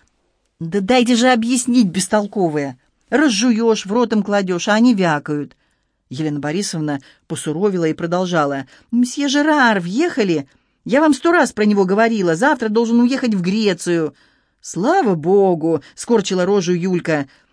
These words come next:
«Не знаю, как бы я перенесла, если бы этого не случилось. Нам-то что с того?»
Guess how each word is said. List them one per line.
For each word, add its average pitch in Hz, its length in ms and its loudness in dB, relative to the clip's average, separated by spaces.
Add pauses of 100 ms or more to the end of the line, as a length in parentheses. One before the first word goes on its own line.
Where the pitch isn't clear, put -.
«Не 202 160 4
знаю, 190 440 2
как 294 160 0
бы 247 100 2
я 233 120 2
перенесла, 202 640 -2 (160)
если 185 280 -2
бы 165 140 -2
этого 165 180 -4
не 170 100 -2
случилось. 160 600 -4 (120)
Нам-то 285 380 4
что 180 220 -2
с - 80 -10
того?» 147 400 -4